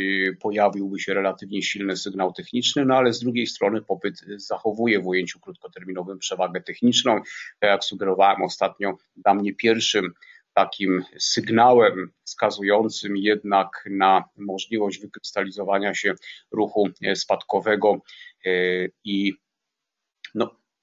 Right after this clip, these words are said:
dowodem na to, że jednak popyt nie jest w stanie pokonać strefy dwadzieścia jeden dwadzieścia dziewięć, byłoby przełamanie wybronionego nie tak dawno wsparcia tysiąc siedemset pięćdziesiąt jeden pięćdziesiąt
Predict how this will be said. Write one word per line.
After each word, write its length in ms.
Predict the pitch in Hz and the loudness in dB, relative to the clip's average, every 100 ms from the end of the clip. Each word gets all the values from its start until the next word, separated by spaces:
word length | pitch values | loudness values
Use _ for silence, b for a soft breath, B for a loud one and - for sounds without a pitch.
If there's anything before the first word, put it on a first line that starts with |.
| _ _ _ _ _ _ _ _ _ 113 | _ _ _ _ _ _ _ _ _ -6
dowodem 680 | 113 123 127 135 127 117 | 2 4 6 6 6 6
na 160 | 117 123 | 6 4
to, 200 | 123 117 | 4 2
że 180 | 113 113 | 4 2
jednak 360 | 117 117 - | 2 0 0
popyt 300 | 120 117 110 | -2 0 -2
nie 200 | 117 143 | 4 6
jest 140 | 120 - | 6 4
w 60 | |
stanie 320 | - 104 104 | 2 2 2
pokonać 460 | 104 104 110 98 95 | -2 0 2 2 0
strefy 300 | - 104 104 | -4 -6 -2
dwadzieścia 420 | 98 101 95 104 | 2 2 2 0
jeden 200 | 104 104 | 0 0
dwadzieścia 340 | 98 95 90 92 | 2 0 0 -6
dziewięć, 320 | 104 107 107 | -6 -6 -2
byłoby 360 | 123 135 120 113 | 2 4 2 0
przełamanie 840 | - 113 104 101 104 107 110 104 B B B | 0 4 6 6 4 4 2 0 B B B
wybronionego 680 | 113 120 120 117 123 135 127 | 2 4 6 6 6 6 4
nie 120 | 104 | 2
tak 200 | 101 95 | 0 0
dawno 300 | 98 104 104 | 2 0 0
wsparcia 480 | - - 101 98 107 | -8 0 2 2 -2
tysiąc 320 | 95 - 92 | -4 -6 -6
siedemset 440 | - 92 95 92 - | -8 -8 -10 -12 -16
pięćdziesiąt 340 | 92 90 85 | -12 -12 -10
jeden 280 | 90 90 82 | -10 -12 -14
pięćdziesiąt 460 | 85 80 90 87 | -14 -12 -12 -14